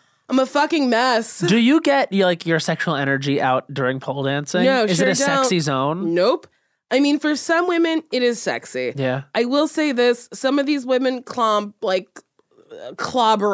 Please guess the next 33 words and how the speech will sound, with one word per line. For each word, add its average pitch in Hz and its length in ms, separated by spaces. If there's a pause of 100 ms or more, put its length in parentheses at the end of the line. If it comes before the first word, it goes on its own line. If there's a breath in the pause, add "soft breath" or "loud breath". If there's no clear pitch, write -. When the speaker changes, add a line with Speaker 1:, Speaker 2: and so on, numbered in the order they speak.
(140)
Speaker 1:
around. 139 340
Like, 180 200
in 202 140
these 196 220
heels, 196 240
they're 190 80
like, 185 200
"Dum, - 260
dum, - 140
dum, - 400
dum." - 180 (140)
Speaker 2:
<laughs> 740 60
Speaker 1:
And 233 120 (120)
then 208 60
they, 208 80
like, 185 160
climb 214 240
to 208 80
the 208 80
pole 202 220
and 190 160
they're - 80
like, - 260
"Rah." - 160 (560 loud breath)
And 233 160
it's 220 220
not 233 480
sexy 196 640 (180)
at 196 200
all. 160 200
My 180 140
teacher, 240 560
very, 196 720